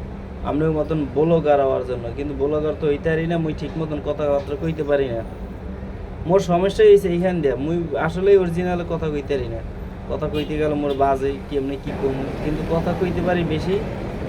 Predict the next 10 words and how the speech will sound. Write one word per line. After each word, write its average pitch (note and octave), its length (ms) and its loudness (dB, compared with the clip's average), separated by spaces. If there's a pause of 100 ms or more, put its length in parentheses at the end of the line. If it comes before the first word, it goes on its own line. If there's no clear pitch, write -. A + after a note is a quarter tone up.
(140)
কিন্তু D3 260 -2
সামনে C#3 340 -2
আসলে B2+ 320 -4
কথা B2+ 160 -4
কইতে B2+ 240 -6
পারি - 100 -2
না। - 140 -4 (380)
কি C4 100 0
সুন্দর G3 480 2
লোকেশনটা, D3+ 560 -2